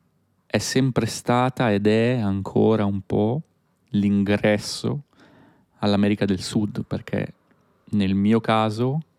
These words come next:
è stata la mia prima esperienza in America Latina e quindi ci sono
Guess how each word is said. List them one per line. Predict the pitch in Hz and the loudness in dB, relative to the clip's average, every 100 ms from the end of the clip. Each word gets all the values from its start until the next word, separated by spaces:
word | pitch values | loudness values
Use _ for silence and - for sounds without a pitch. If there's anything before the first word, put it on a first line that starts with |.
| _ _ | _ _
è | 104 | -12
stata | - 101 - 101 - _ _ _ _ _ _ | -6 -4 -4 -6 -10 _ _ _ _ _ _
la | - 98 | -4 0
mia | 110 107 | 0 0
prima | - 120 131 101 107 - _ _ _ - | -2 0 2 0 -4 -12 _ _ _ -14
esperienza | - - 92 95 95 95 - 107 _ _ _ _ _ | -14 -6 -4 -2 -2 -4 -8 -12 _ _ _ _ _
in | 104 | -2
America | 101 107 104 101 | 2 2 2 -2
Latina | 98 - 107 101 113 _ _ _ _ - | -4 -6 -4 -2 -4 _ _ _ _ -10
e | - | -6
quindi | - 135 135 131 131 131 | 0 2 2 2 0 -2
ci | - | -6
sono | - - 101 104 104 - | -4 0 2 2 -2 -6